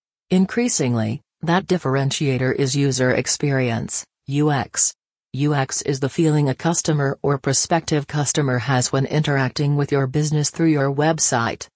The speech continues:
products, services, and other means. The ease,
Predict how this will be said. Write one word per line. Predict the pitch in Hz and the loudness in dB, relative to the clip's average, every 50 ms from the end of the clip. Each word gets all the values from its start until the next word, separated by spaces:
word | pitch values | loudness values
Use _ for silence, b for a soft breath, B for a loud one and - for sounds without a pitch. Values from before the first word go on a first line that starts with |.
| _ _ - | _ _ -8
products, | - 165 147 139 131 110 82 - - - - - _ _ - | -2 -2 0 0 0 -2 -2 -2 -4 -4 -4 -4 _ _ -8
services, | - - - 135 127 120 117 117 - 120 107 78 - - - _ _ _ - | -4 -2 0 0 0 0 0 -2 -2 -2 -2 -2 -2 -4 -4 _ _ _ -4
and | - 139 135 - | -2 -2 0 0
other | - 156 151 165 165 143 | 0 2 2 2 2 2
means. | 135 127 120 120 110 92 110 120 - - - - _ _ _ _ _ _ - | 0 0 0 -2 -2 -4 -2 -2 0 -2 -2 -4 _ _ _ _ _ _ -2
The | 156 165 170 175 180 - - | 0 0 0 0 -2 -4 -2
ease, | 165 160 143 127 123 120 110 113 - - | 0 0 2 2 0 0 -2 -2 -4 -4